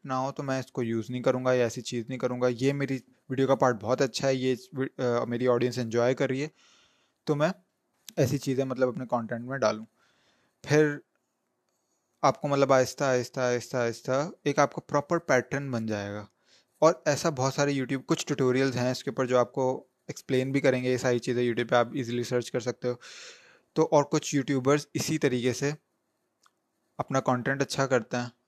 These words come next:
اپنا، اپ مسٹیکس سے سیکھتے ہیں، اپنی مسٹیکس کو اوائڈ کرنے کی کوشش کرتے ہیں اور اس پیٹرن کو فالو کرتے ہیں باقاعدہ۔ صحیح ہے،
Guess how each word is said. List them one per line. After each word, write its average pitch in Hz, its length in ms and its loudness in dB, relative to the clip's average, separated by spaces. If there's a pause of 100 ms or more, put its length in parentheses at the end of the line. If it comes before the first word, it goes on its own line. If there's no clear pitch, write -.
(140)
اپنا، 117 760 -4 (640)
اپ - 120 -6
مسٹیکس 127 480 2
سے 139 140 2
سیکھتے - 440 -4
ہیں، 135 160 -2
اپنی 123 200 -6
مسٹیکس 120 540 -4
کو 151 280 0 (480)
اوائڈ 123 420 4
کرنے 120 240 -4
کی 123 100 -6
کوشش 120 380 -4
کرتے 123 280 -4
ہیں 135 100 -8 (340)
اور 123 220 4 (120)
اس - 380 -10
پیٹرن 131 340 2
کو 151 160 2
فالو 135 340 4
کرتے 117 260 0
ہیں 110 60 -6
باقاعدہ۔ 107 480 -6
صحیح 131 320 -2
ہے، 123 60 -8